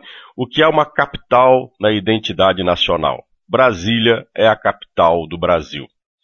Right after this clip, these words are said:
A cidade tem uma das maiores rendas per capita da América Latina, tem mansões fantásticas, e o próprio New York Times admite. A cidade é feita para os carros e não para os pedestres. É a cidade do excesso,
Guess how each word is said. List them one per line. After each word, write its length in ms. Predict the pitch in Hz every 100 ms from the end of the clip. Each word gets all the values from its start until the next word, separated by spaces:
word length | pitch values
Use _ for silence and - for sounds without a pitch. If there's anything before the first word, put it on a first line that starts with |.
| _ _ _ -
A 80 |
cidade 360 | 120 156 160 170
tem 120 | 170
uma 120 | 156
das 280 | 143 143 -
maiores 420 | 117 113 156 147
rendas 480 | 95 120 185 123 92
per 260 | - 127 -
capita 380 | 143 143 - 120 90
da 120 | 104
América 340 | 104 113 -
Latina, 500 | 78 71 - 165 92 - _ _ _ _ _ _
tem 140 | 175 202
mansões 520 | 147 107 170 180 -
fantásticas, 880 | 131 92 - 135 131 - - - - - - -
e 100 | 190
o 120 | 196
próprio 340 | - 139 135
New 160 | 127 131
York 260 | 110 107 -
Times 300 | 113 113 123
admite. 760 | 113 101 76 - - - - _ _ _ _ -
A 100 | 123
cidade 420 | - 120 104 98
é 60 | 104
feita 420 | - 92 87 85
para 160 | 92 85
os 120 | -
carros 560 | - 98 73 80 76
e 80 | 87
não 260 | 78 82 -
para 160 | 73
os 80 | -
pedestres. 840 | - 110 98 123 - - - - - _ _ _
É 100 | -
a 60 | 143
cidade 520 | - 147 101 101 98
do 120 | 98
excesso, 720 | 107 - - 87 - - -